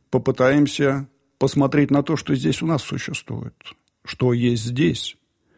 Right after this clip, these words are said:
И, исходя из этого, сказать, что где-то еще есть либо то же самое, либо некое подобие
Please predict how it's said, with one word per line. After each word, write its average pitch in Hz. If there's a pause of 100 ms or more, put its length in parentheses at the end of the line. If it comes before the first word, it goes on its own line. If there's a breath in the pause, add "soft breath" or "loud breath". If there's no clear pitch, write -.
(600 loud breath)
И, 131
исходя 143
из 120
этого, 127 (160)
сказать, 127
что -
где-то 127
еще 156 (340)
есть 123
либо 143
то 113
же 110
самое, 131 (300)
либо 131 (160)
некое 113
подобие 131